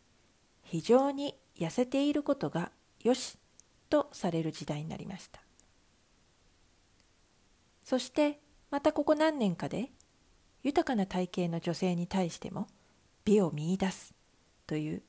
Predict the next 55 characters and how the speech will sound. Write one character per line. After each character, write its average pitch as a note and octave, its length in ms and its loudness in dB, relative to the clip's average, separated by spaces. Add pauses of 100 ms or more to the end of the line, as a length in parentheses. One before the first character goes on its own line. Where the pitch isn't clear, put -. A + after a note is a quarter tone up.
(360)
新 C#4 200 4
し - 180 -2
い C4+ 40 -12
考 F3+ 280 0
え E3+ 100 0
方 - 240 -8
も E3+ 260 -2
受 - 120 -10
け G3+ 160 2
入 G#3 80 0
れ G#3 120 0
ら G3 120 0
れ G3+ 100 -2
る F#3 100 0
よ D#3 140 -4
う D#3+ 40 -6
に G#3+ 220 -4
な D#3+ 80 -6
っ D#3 40 -12
て - 180 -20
き - 100 -12
ま - 100 -10
し - 120 -14
た。 - 180 -18 (1500)
そ - 160 -6
れ C4 140 8
く C#4 140 -2
ら C#4 160 4
い C#4+ 100 -4 (220)
社 - 160 -4
会 A#3 240 2
の E3 100 -2
状 E3+ 200 2
況 E3+ 280 -2
に E3 140 -4
よ E3 80 -6
っ E3+ 40 -12 (140)
て A3+ 220 -8 (560)
何 C4 280 0
を E3+ 140 -2
美 - 340 -6
し E3 220 -4
い - 100 -10 (300)
と D#3 80 -8
す - 160 -8
る E3 80 -6
か D#3+ 140 -6
は D#3 160 -10
変 D#3 100 -6
わ F3 80 -4
っ - 20 -10
て - 160 -6
き G#3 120 -6
ま G3+ 180 0
す。 - 220 -18